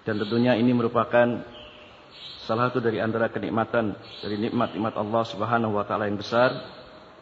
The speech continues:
yang Allah Subhanahu wa Ta'ala karuniakan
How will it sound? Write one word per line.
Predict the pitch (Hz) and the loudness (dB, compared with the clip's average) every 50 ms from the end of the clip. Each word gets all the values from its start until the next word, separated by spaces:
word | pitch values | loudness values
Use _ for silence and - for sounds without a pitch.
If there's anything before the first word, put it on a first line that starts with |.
| - - - | -16 -8 -4
yang | 104 110 117 120 120 123 120 117 | 0 2 4 4 4 2 0 0
Allah | - 110 110 110 120 120 | 0 -2 0 2 2 2
Subhanahu | 123 - 113 101 104 107 117 120 123 117 113 110 107 110 110 110 110 - - - | 0 0 -6 -6 -2 0 2 2 2 0 -2 -4 -4 -4 -4 -4 -4 -6 -6 -6
wa | 107 107 | -6 -4
Ta'ala | - - - 107 107 104 107 107 107 104 - - - | -2 0 0 0 2 2 0 0 0 -2 -4 -6 -8
karuniakan | - 101 101 98 107 110 107 - 113 104 98 | -6 -6 -4 -2 -2 -2 -2 -2 -4 -4 -4